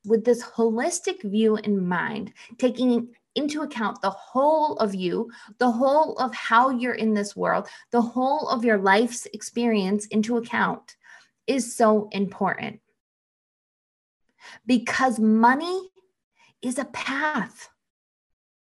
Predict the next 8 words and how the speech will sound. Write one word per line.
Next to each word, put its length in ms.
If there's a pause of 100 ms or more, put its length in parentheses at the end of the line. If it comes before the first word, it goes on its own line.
(960)
There's 220
even 380
research 680
out 240
there 180
that 160
has 160
shown 440